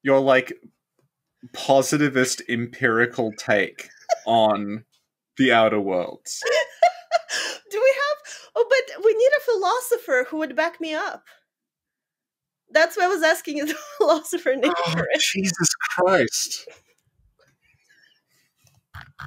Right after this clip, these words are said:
Speaker 1: Let's just go back here. Um, okay, so, uh, one hour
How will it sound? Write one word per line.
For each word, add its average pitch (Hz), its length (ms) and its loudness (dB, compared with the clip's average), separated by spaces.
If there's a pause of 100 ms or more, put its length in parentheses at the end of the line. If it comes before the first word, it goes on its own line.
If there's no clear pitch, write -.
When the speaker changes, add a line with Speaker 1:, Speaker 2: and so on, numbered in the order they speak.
(240)
Speaker 1:
Let's - 180 -8
just - 240 0
go 180 200 4
back 131 340 2
here. 82 420 -6 (1040)
Um, 131 420 4 (200)
okay, 135 380 2
so, 127 540 2 (320)
uh, 131 220 4
one 123 600 2
hour 123 580 2